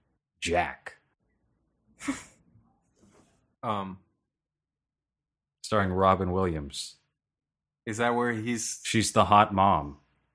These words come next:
Speaker 2: Where he's, "Oh yeah, when he's old," right? He gets old and then dies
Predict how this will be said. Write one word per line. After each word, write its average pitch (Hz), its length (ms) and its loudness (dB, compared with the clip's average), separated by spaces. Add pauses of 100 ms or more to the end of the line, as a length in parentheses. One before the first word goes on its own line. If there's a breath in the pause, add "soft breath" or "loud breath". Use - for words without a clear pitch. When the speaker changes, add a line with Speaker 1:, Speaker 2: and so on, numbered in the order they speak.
(220)
Speaker 2:
Where 123 120 -6
he's, 127 280 -4
"Oh 208 220 2
yeah, 226 340 2
when 165 140 0
he's 156 240 0 (140)
old," 147 360 2
right? 143 180 2
He 151 80 0
gets 139 240 -2
old 165 360 -8 (100)
and 117 160 -8
then 123 100 -6
dies 143 500 -4